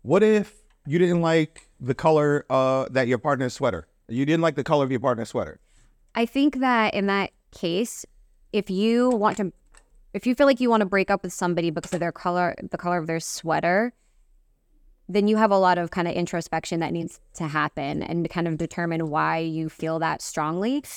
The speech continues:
Speaker 2: But I am of the mind that you can break up with anyone for any reason at any time. Now, how you do it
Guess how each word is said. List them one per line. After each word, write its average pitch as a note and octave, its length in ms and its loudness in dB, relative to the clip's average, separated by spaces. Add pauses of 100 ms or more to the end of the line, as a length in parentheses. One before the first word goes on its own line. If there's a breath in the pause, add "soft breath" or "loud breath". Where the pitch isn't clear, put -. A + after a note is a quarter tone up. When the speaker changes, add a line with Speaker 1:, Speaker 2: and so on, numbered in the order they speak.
(120)
Speaker 2:
But A3+ 100 2
I A3+ 100 4
am E4 160 4
of D4+ 140 2
the C4 60 0
mind A#3 200 2
that E3 80 0
you G#3 180 0
can C#4 200 2
break A3 260 0
up - 200 -4
with F3+ 260 -2
anyone G3 420 0
for - 240 -6
any F#3+ 160 0
reason F3 320 -2
at E3 140 -2
any F3 240 -2
time. - 380 -6
Now, E3+ 160 0
how A3 140 2
you A#3+ 220 2
do F#3 320 0
it D3 260 -4